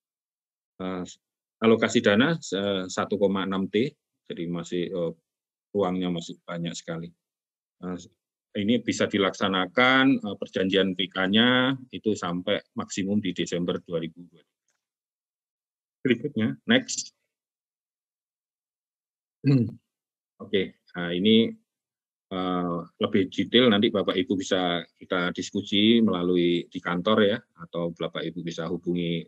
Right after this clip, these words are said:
tim kami untuk lebih detailnya. Oke, berikutnya. Oke, next. Ya, kita punya jasa konsultasi, Bu. Jadi jasa konsultasi itu sifatnya, eh, eh, pelatihan, pembinaan,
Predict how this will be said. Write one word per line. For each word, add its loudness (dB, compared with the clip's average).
tim -4
kami -2
untuk -6
lebih -12
detailnya. -10
Oke, 2
berikutnya. 0
Oke, 0
next. -4
Ya, 4
kita 2
punya 6
jasa 4
konsultasi, 6
Bu. -4
Jadi -4
jasa 0
konsultasi 2
itu 0
sifatnya, 0
eh, -4
eh, 2
pelatihan, 6
pembinaan, 6